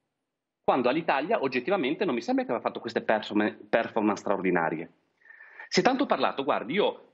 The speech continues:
contesto molto alcune scelte della Germania, ma sapete la Germania cosa ha fatto con Lufthansa?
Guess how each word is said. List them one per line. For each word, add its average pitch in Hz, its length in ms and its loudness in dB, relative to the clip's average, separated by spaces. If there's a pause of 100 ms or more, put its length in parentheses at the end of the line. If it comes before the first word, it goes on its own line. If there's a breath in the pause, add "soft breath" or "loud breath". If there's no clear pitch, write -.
(120)
contesto 135 520 -2
molto 160 460 0
alcune 110 340 -2
scelte 120 380 -2
della 104 180 0
Germania, 85 600 -2 (500 soft breath)
ma - 80 4
sapete 262 340 2
la 185 80 4
Germania 120 440 2
cosa 98 180 -4
ha - 40 -6
fatto - 280 -2
con 117 180 2
Lufthansa? 87 760 0